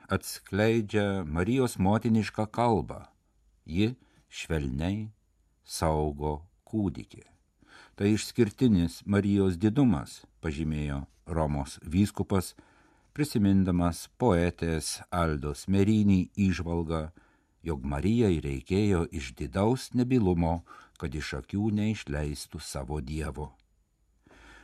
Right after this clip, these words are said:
Kaip visos motinos, Marija savo širdyje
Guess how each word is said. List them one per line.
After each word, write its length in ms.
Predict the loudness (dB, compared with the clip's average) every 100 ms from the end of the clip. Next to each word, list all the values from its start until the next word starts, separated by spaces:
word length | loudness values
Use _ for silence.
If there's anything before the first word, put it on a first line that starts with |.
| _
Kaip 220 | -2 -2 -4
visos 560 | -2 -2 -2 -6 -4
motinos, 720 | -2 2 2 4 4 4 2 -8 _ _ _ _
Marija 400 | -2 0 2 2
savo 300 | 2 0 0 0
širdyje 480 | 0 0 2 2